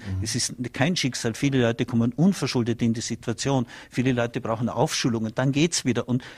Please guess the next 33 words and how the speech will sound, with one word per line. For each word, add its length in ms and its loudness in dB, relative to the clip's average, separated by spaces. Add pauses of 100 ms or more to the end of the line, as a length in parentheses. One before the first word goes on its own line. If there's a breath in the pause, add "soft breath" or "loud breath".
(140 loud breath)
die 60 0
Erfolgsgeschichten 800 2
sind 240 2
ja, 80 4
dass 300 -2
sehr, 200 4
sehr 200 0
viele 200 0
Leute, 360 0
die 100 -4
bei 160 -6
Integra 480 -4
hereingekommen 1080 0
sind, 200 -2
egal 240 4
über 220 6
welchen 260 0
Weg, 300 4 (500 loud breath)
dass 160 2
sie 120 2
nach 120 4
einer 140 2
gewissen 360 2
Zeit 360 0
wieder 180 4
zurück 300 2
in 60 2
den 120 0
Arbeitsmarkt 480 0
kommen 240 0
und 140 0
auch 160 -4 (320 loud breath)
quasi 320 -2